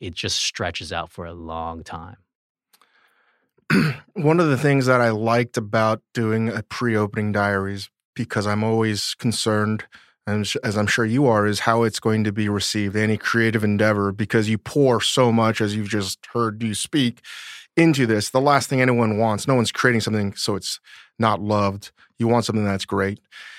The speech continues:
Speaker 2: particularly your standard of excellence. And I found that so much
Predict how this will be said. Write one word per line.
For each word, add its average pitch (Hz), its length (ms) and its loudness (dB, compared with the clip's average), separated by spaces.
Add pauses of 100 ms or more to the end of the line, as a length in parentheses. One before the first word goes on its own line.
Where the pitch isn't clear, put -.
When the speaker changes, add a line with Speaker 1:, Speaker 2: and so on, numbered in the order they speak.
(280)
Speaker 2:
particularly 127 480 2
your 123 340 4
standard 110 420 2
of 104 120 -2
excellence. 101 520 -4 (300)
And 127 500 4 (720)
I 147 140 4
found 139 420 2
that 123 280 2 (100)
so - 420 2
much 123 460 4